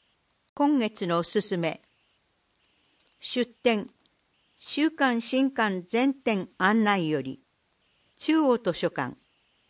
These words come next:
葬式同窓会、乾ルカチョ、中音公論新社。七年ぶりに再会した高校三年六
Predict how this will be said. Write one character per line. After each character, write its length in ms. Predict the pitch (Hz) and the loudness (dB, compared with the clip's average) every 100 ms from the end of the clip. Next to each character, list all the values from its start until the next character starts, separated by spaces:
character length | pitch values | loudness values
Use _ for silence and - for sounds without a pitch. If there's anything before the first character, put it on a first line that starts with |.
| _ _ _ _ _ | _ _ _ _ _
葬 300 | - - 311 | -8 -2 0
式 400 | 311 - 247 233 - | 0 -2 -4 -4 2
同 180 | 220 | 4
窓 280 | 233 - 190 | 4 2 0
会、 320 | 180 139 135 - _ _ _ _ _ | 0 -4 -6 -10 _ _ _ _ _
乾 460 | 214 226 262 262 - - | 0 4 4 4 -2 -4
ル 180 | 208 | -2
カ 160 | 220 196 | 0 -2
チ 160 | - 147 | -4 -6
ョ、 100 | - _ _ _ _ _ - | -6 _ _ _ _ _ -4
中 220 | 294 311 | 2 4
音 260 | 277 254 | 4 4
公 280 | 240 - 254 | 2 6 8
論 280 | 240 226 202 - | 8 4 -2 -8
新 340 | - 254 233 | -6 0 0
社。 260 | - - 131 _ _ _ _ _ _ _ _ _ _ _ _ _ _ _ _ _ _ _ - | 0 -6 -8 _ _ _ _ _ _ _ _ _ _ _ _ _ _ _ _ _ _ _ -16
七 260 | - - | -8 0
年 200 | 320 330 | 2 2
ぶ 120 | 240 | 2
り 120 | 220 196 | 2 2
に 140 | 185 | 0
再 300 | - 214 220 | 0 0 0
会 260 | 220 170 151 | -2 -2 -2
し 140 | - | -8
た 180 | - 135 _ _ _ | -8 -10 _ _ _
高 200 | 269 285 | 4 6
校 280 | 277 247 247 | 6 6 6
三 340 | - 240 214 | 4 2 2
年 240 | 180 156 170 | 0 -2 -4
六 240 | 208 220 | 0 -2